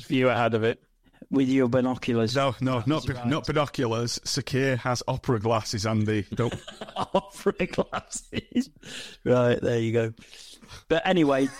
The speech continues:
Speaker 2: <laughs> uh, Rhodes, Rhodes jumped clean as a whistle for the ball, got the ball, the goalie missed it. And he went flapping up for it. Um,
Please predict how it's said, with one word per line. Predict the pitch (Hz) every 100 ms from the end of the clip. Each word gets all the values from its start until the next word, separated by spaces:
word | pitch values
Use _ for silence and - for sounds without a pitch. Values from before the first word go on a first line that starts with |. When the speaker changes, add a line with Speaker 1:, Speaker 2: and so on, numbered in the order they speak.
| -
Speaker 2:
<laughs> | - - -
uh, | 160
Rhodes, | 175 185 151 151
Rhodes | 160 170 151 -
jumped | 156 139 135 - - _ _ _ _ _ _ _ _ _ _ -
clean | - 175 139
as | 123
a |
whistle | 123 127 - 127 123 104
for | -
the | 113
ball, | 110 127 123 123 120 _ _ _ -
got | 147 160
the | 135
ball, | 110 120 113 117
the | 104
goalie | 123 143 117 110 104
missed | 110 107 -
it. | 110 104 - _ _ _ _ _ _ -
And | 135 131
he | 156 139 147
went | 151 113 -
flapping | - 117 - 110 107 -
up | 127 123
for | - 120
it. | 113 - _ _ _ _ _ _ -
Um, | 113 113 113 110